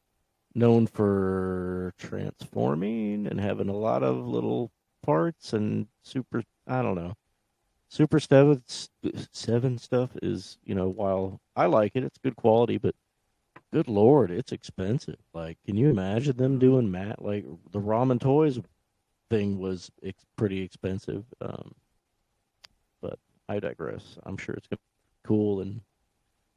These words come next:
I look forward to seeing what they come up with. But I'm like, y-, y-, you know, when you think about, like, okay, they're just gonna do, like, s-, some figures, or they're gonna do a, a vehicle, what scale is it?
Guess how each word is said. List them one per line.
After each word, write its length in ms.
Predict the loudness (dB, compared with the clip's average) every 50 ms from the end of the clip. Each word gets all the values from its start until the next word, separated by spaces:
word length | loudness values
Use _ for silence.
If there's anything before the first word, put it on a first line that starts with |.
| _ -2
I 80 | 0
look 160 | 0 0 2
forward 240 | 4 6 6 6 6
to 60 | 4
seeing 340 | 2 2 2 4 4 4 4
what 420 | 2 2 0 0 -2 -2 -4 -4 -4
they 100 | -6 -2
come 180 | 0 2 2
up 140 | 4 4 2
with. 120 | 2 4
But 100 | 6 8 8
I'm 120 | 8 8
like, 180 | 8 6 4 2 -2
y-, 100 | -12 -18 _ _
y-, 100 | -20 -20 -20 -12
you 140 | -2 2 6
know, 60 | 6 8
when 80 | 8
you 80 | 8 6
think 140 | 6 6 4
about, 180 | 4 2 2
like, 140 | 0 0 0
okay, 340 | 0 0 0 2 2 2 4
they're 120 | 2 0
just 100 | -2 -2
gonna 160 | -2 -2 -2 -2
do, 240 | -2 -2 -2 -4
like, 240 | -4 -4 -6 -6 -8 _ _ _ _ _ -20
s-, 140 | -20 -20 _ _
some 260 | -14 -12 -12 -12 -4 _
figures, 640 | 4 4 6 6 6 6 6 8 8 8 8 8 6
or 80 | 6 4
they're 140 | 2 0 -2
gonna 200 | -2 -4 -6 -4
do 400 | 0 2 4 4 4 2 0 -4 _ _ -10
a, 60 | -10
a 40 | -4
vehicle, 580 | 0 4 6 6 6 6 6 6 6 6 6 4
what 180 | 0 -6 -10
scale 340 | -6 -2 2 4 6 6 6
is 80 | 4
it? 60 | 4